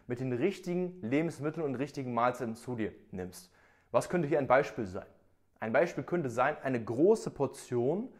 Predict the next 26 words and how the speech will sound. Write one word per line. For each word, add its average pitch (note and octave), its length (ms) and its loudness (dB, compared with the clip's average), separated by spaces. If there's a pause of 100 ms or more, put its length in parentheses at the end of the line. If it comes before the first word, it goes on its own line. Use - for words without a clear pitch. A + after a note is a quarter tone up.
(140)
Gemüse. C#3 680 0 (840)
Gemüse D#3 280 2
ist B2 60 -4
langweilig, F3 400 4
ich A2+ 180 -6
weiß, D#3+ 440 2 (180)
aber B2 160 -2
wenn F3+ 140 4
du G3 60 4
etwas C3 280 -4
isst, - 360 -6
worauf A2 160 -6
du A#2+ 100 -4
Lust D#3 240 2
hast, G2+ 120 -6
zum - 80 -6
Beispiel, A#2+ 460 0 (220)
angenommen C#3 340 0
jetzt B2+ 140 -4
mal A#2 120 -2
Hähnchen C#3+ 320 -2
mit A2 100 -4
Kartoffeln, A#2+ 500 -8 (200)
eine A2+ 140 -2
normale D3+ 280 4
Mahlzeit. D#3+ 460 -2